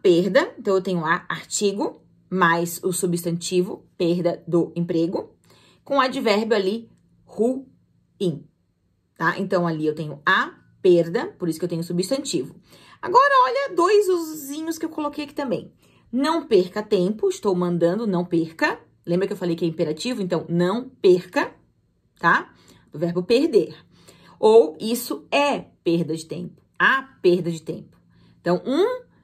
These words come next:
eu estou sendo imperativo, estou mandando, é verbo. O outro, eu estou falando a perda. E o último que eu botei ali, desisto do meu time caso ele perca o campeonato. Lembra que eu falei que o subjuntivo é a dúvida?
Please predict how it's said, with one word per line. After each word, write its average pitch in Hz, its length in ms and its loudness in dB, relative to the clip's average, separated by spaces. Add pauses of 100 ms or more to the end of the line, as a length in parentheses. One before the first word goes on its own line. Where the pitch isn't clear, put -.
(140)
eu 185 120 2
estou 185 220 -2
sendo 180 220 -2
imperativo, 170 560 -4
estou 220 240 -4
mandando, 170 540 -2
é 180 140 2
verbo. 165 580 -4 (260)
O 294 120 -4
outro, 240 320 6
eu 311 40 -6
estou 381 140 -6
falando 302 560 -2
a 302 260 2 (180)
perda. 170 480 -2 (760)
E 508 80 10
o 392 40 10
último 302 240 2
que 311 60 0
eu 285 60 2
botei 269 280 4
ali, 302 400 -2 (640)
desisto 214 560 4
do 226 100 -2
meu 277 160 4
time 233 320 -2
caso 269 640 0
ele 240 200 4
perca 208 480 0
o 190 40 -8
campeonato. 202 760 -4
Lembra 226 240 2
que 254 60 -8
eu 240 60 -8
falei 185 240 -4
que 180 120 -10
o 175 40 -6
subjuntivo 220 1900 -4 (520)
é 208 120 2
a 196 100 4
dúvida? 180 540 -4